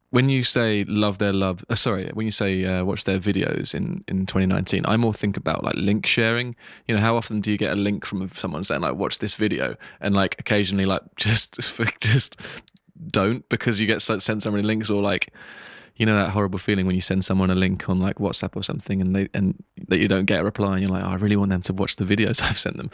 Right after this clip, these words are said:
So I, I get to, like, that's a, I guess a modern interpretation of, like, I'll, I'll, I'll take the time to watch it, what it is that they're passionate about. But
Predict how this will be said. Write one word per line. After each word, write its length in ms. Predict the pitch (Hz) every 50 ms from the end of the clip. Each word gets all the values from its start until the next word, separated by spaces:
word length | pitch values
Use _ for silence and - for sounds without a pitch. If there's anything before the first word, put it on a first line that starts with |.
| - - - - -
So 200 | - - 117 113
I, 100 | 113 110 - -
I 80 | 120
get 220 | 120 113 120 98 113
to, 320 | - 110 104 104 101 - - _ -
like, 180 | - 110 - -
that's 160 | - 104 -
a, 120 | 101 101 101
I 60 | - 101
guess 160 | 95 90 -
a 40 | 92
modern 260 | 92 95 92 87 95
interpretation 720 | - - - - - - 101 - - - - - - -
of, 100 | - -
like, 280 | - - - - - - - - - - -
I'll, 180 | - 95 98 -
I'll, 360 | - 98 95 95 95 - - _ _ -
I'll 200 | 139 147 147 139
take 300 | 123 - - 123 107 -
the 80 | - 104
time 320 | - - 101 95 92 92
to 120 | 87 - 92
watch 220 | 92 92 90 -
it, 60 | 95
what 120 | 92 95 92
it 60 | -
is 140 | - 95 92
that 100 | - 82
they're 120 | 90 92
passionate 360 | - - 92 92 - - -
about. 240 | 85 - 90 - - - - - - - -
But 260 | - 117 - - -